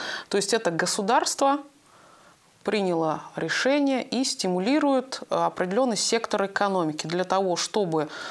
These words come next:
там, ну, понятно, повысить производительность труда, сделать качественный технологический рывок. Но это две связанные части. Без этого чудес не бывает. Вот эти все наши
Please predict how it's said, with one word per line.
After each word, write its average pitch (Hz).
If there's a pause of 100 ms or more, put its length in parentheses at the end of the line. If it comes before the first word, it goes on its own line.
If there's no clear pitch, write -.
(160)
там, 139
ну, 165
понятно, 165
повысить 160
производительность 156
труда, 233
сделать 175
качественный 202
технологический 175
рывок. 302 (360)
Но 202
это 320
две 190
связанные 214
части. 190
Без 175
этого 254
чудес 208
не 190
бывает. 262
Вот 214
эти 226
все -
наши 190